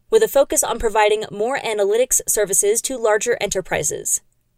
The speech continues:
Here's advice and analysis from Extra Crunch. TechCrunch's Danny Crichton lays out five startup areas that will transform the twenty twenties: wellness, climate, data society, creativity, and fundamentals.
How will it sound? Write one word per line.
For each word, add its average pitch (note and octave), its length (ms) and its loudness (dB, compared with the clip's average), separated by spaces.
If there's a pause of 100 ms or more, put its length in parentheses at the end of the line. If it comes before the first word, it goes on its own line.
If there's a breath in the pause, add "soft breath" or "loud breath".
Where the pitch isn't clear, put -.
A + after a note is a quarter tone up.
(960)
Here's A3+ 280 4
advice G3 480 2
and F#3+ 120 -2
analysis G3 520 0
from F3+ 180 -8
Extra - 300 -4
Crunch. - 400 -6 (280 soft breath)
TechCrunch's C#4+ 520 -2
Danny A3 260 2
Crichton G#3+ 480 -4 (100)
lays A3+ 300 4
out G#3 220 -4
five C4 400 2
startup A3+ 420 0
areas G3 380 0
that - 120 -2
will G3 120 -2
transform B3+ 760 -4
the A#3 120 0
twenty A#3+ 320 -6
twenties: - 560 -4 (420 soft breath)
wellness, A#3+ 600 0 (140)
climate, A#3 640 -4 (160)
data A#3+ 300 6
society, G3+ 680 0 (280 soft breath)
creativity, C#4 760 0 (100)
and D4 400 -4
fundamentals. A#3 960 -2